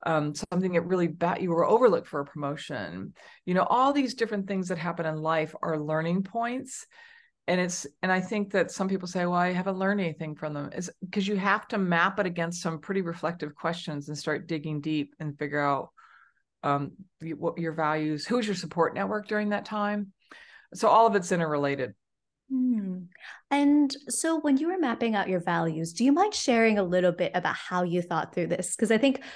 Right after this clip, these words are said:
Speaker 2: a lot of people are like, "Okay, my values, but then how do I,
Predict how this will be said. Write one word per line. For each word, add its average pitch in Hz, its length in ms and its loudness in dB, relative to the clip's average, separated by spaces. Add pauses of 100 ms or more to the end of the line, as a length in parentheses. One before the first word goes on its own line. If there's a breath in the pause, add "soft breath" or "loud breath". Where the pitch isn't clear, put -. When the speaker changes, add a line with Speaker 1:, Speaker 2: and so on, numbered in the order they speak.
(140 loud breath)
Speaker 2:
a 233 60 2
lot 214 140 6
of 214 60 0
people 214 180 4
are 196 40 4
like, - 180 2
"Okay, 262 280 2
my 196 160 0
values, 196 440 0
but 196 220 -4
then 196 200 0
how 208 300 0
do 220 180 2
I, 196 320 2